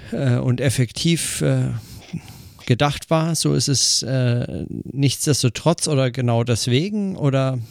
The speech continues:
gegen die eigentlich nur recht pragmatischen Intentionen, wobei ich das nicht unterstellen kann, keine Ahnung, was die sich gedacht haben,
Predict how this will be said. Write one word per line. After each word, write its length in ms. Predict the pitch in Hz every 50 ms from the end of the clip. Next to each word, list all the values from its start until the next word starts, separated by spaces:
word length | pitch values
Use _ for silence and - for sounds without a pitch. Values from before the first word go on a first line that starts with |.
| - - - - -
gegen 500 | - 139 151 170 180 175 160 147 135 -
die 340 | - 131 127 123 123 123 120 123 - - - -
eigentlich 680 | - 113 117 120 120 120 117 113 - - - - - -
nur 320 | 135 127 120 120 120 113
recht 240 | 110 113 107 - -
pragmatischen 680 | - - 113 110 - - 113 117 113 113 - - 131
Intentionen, 720 | 127 120 117 104 - 117 113 110 117 127 139 160 180 185 175 _ - - - - - - - _ - - - _ -
wobei 380 | - 87 113 107 104 110 110
ich 80 | 107 107
das 180 | - 120 - -
nicht 140 | 113 107
unterstellen 420 | 123 113 117 104 - 131 127 156 165
kann, 200 | - 151 143 123
keine 280 | - - 104 104 104
Ahnung, 240 | 110 135 160 180 160
was 180 | 147 123 - -
die 140 | - - 107
sich 180 | 104 107 -
gedacht 340 | - - 117 110 98 - -
haben, 160 | 127 131 -